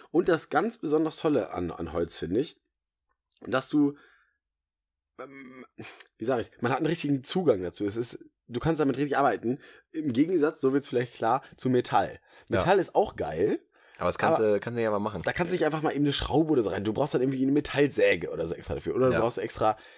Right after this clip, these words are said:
Speaker 1: ein Schweißgerät oder
Speaker 2: Ja.
Speaker 1: so. Und bei Holz ist so, ja, nee, so ein Bohrer, der geht halt schon rein.
Speaker 2: Ja.
Speaker 1: Egal, ob das jetzt ein guter Bohrer, ob der stumpf ist, irgendwie kriegst du den Bohrer da schon rein.
Speaker 2: Und selbst wenn
Speaker 1: Und
Speaker 2: nicht
Speaker 1: jede
Speaker 2: zur
Speaker 1: Schraube
Speaker 2: Not,
Speaker 1: kannst du rein
Speaker 2: zur Not
Speaker 1: versenken.
Speaker 2: holst du dir einen extra langen Nagel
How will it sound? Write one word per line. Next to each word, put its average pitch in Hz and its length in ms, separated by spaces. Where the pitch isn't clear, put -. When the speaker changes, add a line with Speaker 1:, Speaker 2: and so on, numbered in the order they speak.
Speaker 1:
ein 113 160
Schweißgerät - 800
oder 120 200
Speaker 2:
Ja. 117 40
Speaker 1:
so. 175 220
Und 131 140
bei 123 180
Holz 175 240
ist 160 80
so, 156 300
ja, 147 140
nee, 190 260
so 120 180
ein 120 160
Bohrer, 156 260
der 131 120
geht 143 140
halt 139 160
schon 127 160
rein. 110 380
Speaker 2:
Ja. 95 120
Speaker 1:
Egal, 117 200
ob 120 100
das 113 120
jetzt 113 160
ein 104 180
guter 156 280
Bohrer, 147 240
ob 135 100
der 110 80
stumpf 156 280
ist, 139 120
irgendwie 135 380
kriegst - 200
du 127 60
den 113 40
Bohrer 120 180
da 113 80
schon - 160
rein. 98 160
Speaker 2:
Und 110 140
selbst 139 240
wenn - 60
Speaker 1:
Und 147 60
Speaker 2:
nicht 151 100
Speaker 1:
jede 175 120
Speaker 2:
zur 120 80
Speaker 1:
Schraube 143 380
Speaker 2:
Not, 175 60
Speaker 1:
kannst 170 200
du - 20
rein 139 140
Speaker 2:
zur 156 80
Not 123 80
Speaker 1:
versenken. 131 220
Speaker 2:
holst 147 180
du - 20
dir 143 60
einen 131 140
extra - 260
langen 120 220
Nagel 104 340